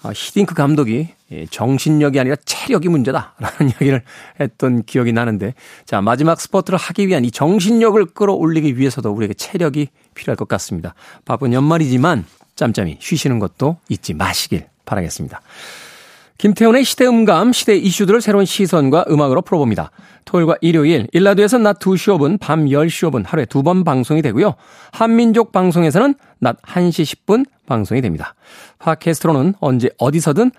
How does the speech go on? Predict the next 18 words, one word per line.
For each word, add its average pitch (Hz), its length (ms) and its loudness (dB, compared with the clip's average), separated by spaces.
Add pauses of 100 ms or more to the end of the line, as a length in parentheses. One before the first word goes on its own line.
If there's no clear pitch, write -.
(140)
함께하실 101 480 -4
수 160 220 -4 (240)
있습니다. - 420 -6 (320)
자, 170 100 -2
일 180 120 2
년의 226 160 4
마지막이 214 380 2
되니까 190 440 2 (180)
이 151 140 0
음악이 156 360 2
이제 135 200 0
조금 147 260 -2
있으면 135 440 -2
여기저기서 120 760 -2
들려오겠군요. 117 640 -4 (380)
웸입니다. 175 800 0
Last 147 420 -2 (200)
Christmas. - 640 -10